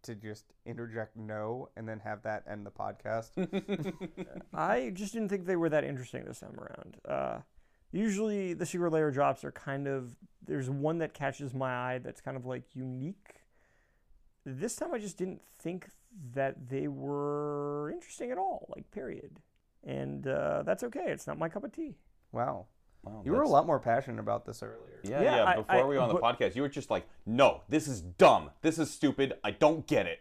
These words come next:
Speaker 2: I have come to terms with the fact that
Speaker 3: And then you put on your "I'm a boomer,"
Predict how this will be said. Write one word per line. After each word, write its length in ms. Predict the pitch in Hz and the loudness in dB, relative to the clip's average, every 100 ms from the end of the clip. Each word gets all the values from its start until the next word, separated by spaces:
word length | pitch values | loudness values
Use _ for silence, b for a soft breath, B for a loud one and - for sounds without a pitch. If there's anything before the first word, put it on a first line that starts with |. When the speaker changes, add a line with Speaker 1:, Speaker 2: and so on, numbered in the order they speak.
| - - | -10 0
Speaker 2:
I 460 | 202 233 240 220 - | 2 4 2 0 -2
have 160 | 214 | -4
come 220 | - 294 | -2 -6
to 60 | 381 | -6
terms 280 | - 220 214 | -4 -2 -2
with 80 | 180 | -4
the 80 | 185 | -4
fact 340 | 151 143 147 | 0 0 0
that 300 | 139 135 131 | -2 0 0
Speaker 3:
And 160 | 113 107 | 0 0
then 100 | 104 | 0
you 60 | 104 | -2
put 220 | 120 110 | -2 0
on 160 | 104 | 0
your 180 | 104 104 | 2 2
"I'm 200 | 107 101 | 2 0
a 60 | 101 | -2
boomer," 600 | 82 95 95 90 92 98 | -2 -2 -2 -2 -4 -8